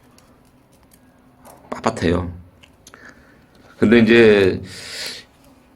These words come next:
요 정도 무늬면은 일반 호 같으면 거의 중도로 터질 확률이 굉장히 높잖아요. 근데 금괴 쪽은 중도로 터질 확률이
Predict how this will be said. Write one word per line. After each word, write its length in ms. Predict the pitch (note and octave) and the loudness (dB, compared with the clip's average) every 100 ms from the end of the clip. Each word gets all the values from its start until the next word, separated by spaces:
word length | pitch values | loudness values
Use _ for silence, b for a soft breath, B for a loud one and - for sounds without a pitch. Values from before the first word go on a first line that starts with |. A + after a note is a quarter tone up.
| _ F#2+ | _ 2
요 160 | G#2 | 4
정도 300 | A2+ E3+ F#3 | 6 6 6
무늬면은 1000 | C#3 A#2 A2+ G#2+ F#2+ G2+ A2+ G2 F2 E2 | 6 6 6 6 6 6 4 4 2 4
일반 360 | G#2+ B2 A#2 G#2+ | 6 6 6 2
호 160 | A2 B2+ | 2 2
같으면 460 | A2+ - G#2 A2+ | 2 2 4 2
거의 280 | A#2 F2+ G2 | 4 2 2
중도로 340 | - F2+ F#2+ | 0 -2 -2
터질 300 | F2 B2+ G2+ | 0 0 0
확률이 240 | G2 F#2 F2+ | -2 -2 -2
굉장히 320 | F2+ F2+ F#2 | -2 2 2
높잖아요. 720 | E2 - C#2 C#2 E2 F#2 D2 - b b b b b | 2 0 -2 -4 -4 -6 -10 -14 b b b b b
근데 220 | F2+ F#2 | -2 0
금괴 720 | G2+ G2+ G2 F#2+ F#2 F2+ F2+ | 0 0 4 4 6 6 4
쪽은 540 | F2+ F2+ A2+ B2 B2 B B B B B B | 2 4 4 4 2 B B B B B B
중도로 380 | - G#2+ G2+ G#2 | -4 -2 0 0
터질 380 | G#2+ C#3+ A#2+ G2+ | 0 2 4 2
확률이 600 | A2 G2+ F2+ F#2+ C#3 - | 2 2 2 2 0 -4